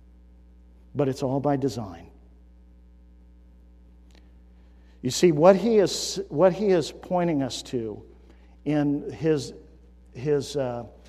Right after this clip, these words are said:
explanation of the sign of Jonah is that men don't see the world the way God sees the world. Boy, that's so important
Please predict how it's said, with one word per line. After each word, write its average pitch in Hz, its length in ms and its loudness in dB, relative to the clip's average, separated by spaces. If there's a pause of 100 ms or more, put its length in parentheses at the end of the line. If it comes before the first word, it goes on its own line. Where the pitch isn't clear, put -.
(1160)
explanation 151 640 -2
of 127 80 -6
the 123 60 -8
sign 127 280 -8
of 127 100 -6
Jonah 123 340 -8
is 120 240 -10
that 139 200 -4
men 156 480 -4
don't 156 260 -6
see - 240 -8
the 131 120 -10
world 120 320 -10
the 117 40 -14
way 107 240 -14
God 101 320 -18
sees - 300 -16
the - 140 -20
world. - 260 -20 (1500)
Boy, 208 120 12
that's 190 240 8
so 233 220 8
important 202 720 4